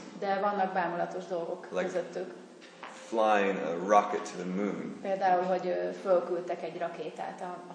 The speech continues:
Speaker 1: holdra.
Speaker 2: God communicates, we communicate.
Speaker 1: Isten kommunikál, mi is kommunikálunk.
Speaker 2: God feels
Speaker 1: Isten érez.
Speaker 2: anger.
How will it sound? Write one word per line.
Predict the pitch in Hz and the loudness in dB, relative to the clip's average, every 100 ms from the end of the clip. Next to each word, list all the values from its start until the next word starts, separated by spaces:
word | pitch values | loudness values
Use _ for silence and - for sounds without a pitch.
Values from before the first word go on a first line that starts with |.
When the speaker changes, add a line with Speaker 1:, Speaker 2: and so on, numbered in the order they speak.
| 175 | -10
Speaker 1:
holdra. | 160 165 170 160 180 - - - - - - - - - - - - | -8 -8 -8 -8 -10 -16 -18 -20 -20 -18 -18 -18 -18 -20 -20 -4 12
Speaker 2:
God | 147 | 12
communicates, | 151 160 156 160 165 143 147 139 | 12 12 6 6 8 8 6 0
we | 135 | 0
communicate. | 160 147 143 147 143 139 - | 2 2 2 4 6 4 2
Speaker 1:
Isten | 208 - 196 190 | -2 -2 -2 -2
kommunikál, | 220 220 226 226 233 226 226 185 | -2 -2 -4 0 4 6 6 2
mi | 180 | -4
is | 185 - | -6 -8
kommunikálunk. | 202 202 202 202 196 202 208 - - 190 | -6 -6 -6 -4 -4 -4 -6 -8 -14 2
Speaker 2:
God | 139 123 117 - - | 8 8 8 2 6
feels | 160 165 160 160 156 - - - - | 8 12 12 12 10 2 -2 -4 -6
Speaker 1:
Isten | - 196 180 - | -4 -2 -4 -2
érez. | 202 196 196 208 214 - - - - - - - - - - - - - - - - - - - - - - | -2 0 2 0 -2 -6 -12 -16 -20 -20 -20 -20 -20 -20 -20 -20 -20 -20 -18 -18 -18 -18 -20 -20 -20 -20 -2
Speaker 2:
anger. | - 135 143 143 139 131 127 - | 4 6 6 6 8 8 6 0